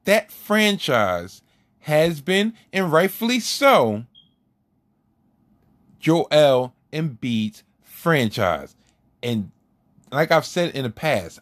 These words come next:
I am not the biggest fan of Joel Embiid, but he's doing the damn thing.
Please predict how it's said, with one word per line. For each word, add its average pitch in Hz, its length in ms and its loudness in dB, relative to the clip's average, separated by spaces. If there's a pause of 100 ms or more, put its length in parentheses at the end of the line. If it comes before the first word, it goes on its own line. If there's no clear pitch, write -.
I 180 160 -6
am 82 180 -10
not 185 220 -2
the 98 80 -16
biggest 113 320 -6
fan 143 260 -6
of 92 120 -4
Joel 117 360 0
Embiid, 90 480 -8 (140)
but 185 240 2 (1800)
he's 143 200 -6
doing 127 320 0
the 110 60 0
damn 92 320 -4
thing. 73 240 -18